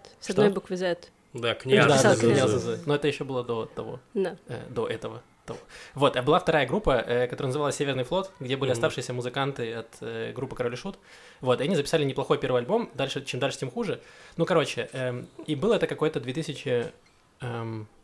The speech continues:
Speaker 2: семнадцатый год, что-то, короче, или восемнадцатый, что-то такое.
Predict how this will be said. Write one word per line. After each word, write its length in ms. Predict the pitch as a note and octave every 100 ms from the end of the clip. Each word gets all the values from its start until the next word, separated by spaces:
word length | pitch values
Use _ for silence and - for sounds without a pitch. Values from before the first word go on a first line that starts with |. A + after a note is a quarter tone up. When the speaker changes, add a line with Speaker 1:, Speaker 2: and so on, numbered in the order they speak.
| _ _ _ _ _ _ _ _ _ _ - -
Speaker 2:
семнадцатый 560 | - B2 B2 D#3+ -
год, 260 | C#3 C3+ -
что-то, 280 | - A#2+ -
короче, 400 | C#3+ - - - -
или 120 | A2+
восемнадцатый, 560 | A2+ A#2+ B2+ - -
что-то 220 | B2 - -
такое. 340 | B2+ F#3+